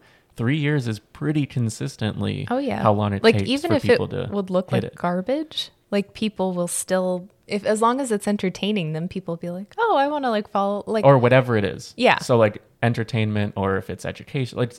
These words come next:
Speaker 1: it's something, but there's something about that three-year mark, because, like, kidney stone diet,
Speaker 2: Mm-hmm.
Speaker 1: we've been working on that behind the scenes and helping Jill grow
Speaker 2: Yeah,
Speaker 1: for
Speaker 2: for, like
Speaker 1: over three years.
Speaker 2: Yeah.
Speaker 1: But it wasn't until the three-year point that we really started, like,
Speaker 2: I
Speaker 1: okay,
Speaker 2: can't believe it's
Speaker 1: it
Speaker 2: been that long.
Speaker 1: Yeah,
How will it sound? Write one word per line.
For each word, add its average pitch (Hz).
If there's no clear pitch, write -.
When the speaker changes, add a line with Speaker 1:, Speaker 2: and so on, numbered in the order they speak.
Speaker 1:
it's 139
something, 147
but 107
there's 104
something 131
about 107
that 101
three-year 107
mark, 160
because, 120
like, 110
kidney 151
stone 101
diet, -
Speaker 2:
Mm-hmm. 202
Speaker 1:
we've 143
been 151
working 113
on 101
that 98
behind 101
the 98
scenes 101
and 101
helping 101
Jill 98
grow 98
Speaker 2:
Yeah, 247
Speaker 1:
for 196
Speaker 2:
for, 180
like 190
Speaker 1:
over 202
three 110
years. 143
Speaker 2:
Yeah. 175
Speaker 1:
But 113
it 107
wasn't 113
until 110
the 104
three-year 107
point 139
that -
we 123
really 175
started, 139
like, 113
Speaker 2:
I 120
Speaker 1:
okay, 101
Speaker 2:
can't 240
believe 202
it's 175
Speaker 1:
it 151
Speaker 2:
been 202
that 180
long. 165
Speaker 1:
Yeah, 123